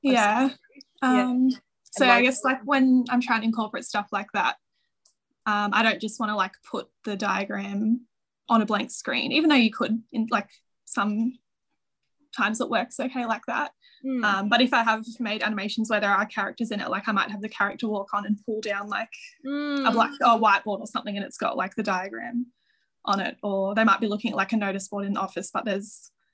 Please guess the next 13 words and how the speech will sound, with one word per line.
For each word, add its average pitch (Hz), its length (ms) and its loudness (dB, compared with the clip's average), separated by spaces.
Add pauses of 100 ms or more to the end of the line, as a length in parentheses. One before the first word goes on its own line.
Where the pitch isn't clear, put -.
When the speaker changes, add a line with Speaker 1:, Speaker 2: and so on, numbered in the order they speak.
(140)
Speaker 2:
a - 60 -4
poster 196 400 -2
on - 80 -4
it, - 80 -6
and 214 80 0
the 202 40 -2
poster 208 420 -6
is - 380 -8 (920)
the 233 60 2
diagram, - 640 -4 (120)
'cause 233 100 -4
I 202 100 -2
guess 196 160 -2